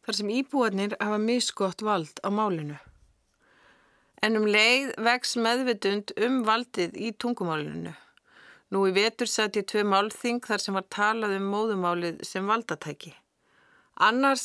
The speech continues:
vegar var rætt um hvernig innflytjendur, fólk sem er að læra málið, hefur oft ekki færi á að hafa sömu rödd og aðrir í samfélaginu, til að mynda foreldrar barna í skóla, barna af erlendum uppruna.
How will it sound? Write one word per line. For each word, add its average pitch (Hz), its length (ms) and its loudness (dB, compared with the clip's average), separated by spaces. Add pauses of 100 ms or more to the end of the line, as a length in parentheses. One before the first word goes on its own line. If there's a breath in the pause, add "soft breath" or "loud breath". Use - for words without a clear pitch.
vegar 254 320 4
var 240 120 4
rætt 262 280 0
um 269 80 2
hvernig 220 320 0
innflytjendur, 190 720 0
fólk - 360 -8
sem 220 160 -4
er 202 120 -2
að 196 120 2
læra 214 260 0
málið, 196 600 2
hefur 202 280 0
oft - 160 -8
ekki 208 160 -2
færi 247 400 0
á 220 160 4
að 185 380 0
hafa 185 180 -2
sömu 208 380 0
rödd 165 340 -2
og 175 80 2
aðrir 175 320 0
í 170 80 -6
samfélaginu, 165 680 -2 (680 soft breath)
til 190 140 -2
að 185 100 0
mynda 190 280 -2
foreldrar 180 600 0
barna 180 400 -2
í 160 80 -4
skóla, 175 460 0 (680 soft breath)
barna 175 380 0
af 165 100 0
erlendum 170 480 -2
uppruna. 160 380 -4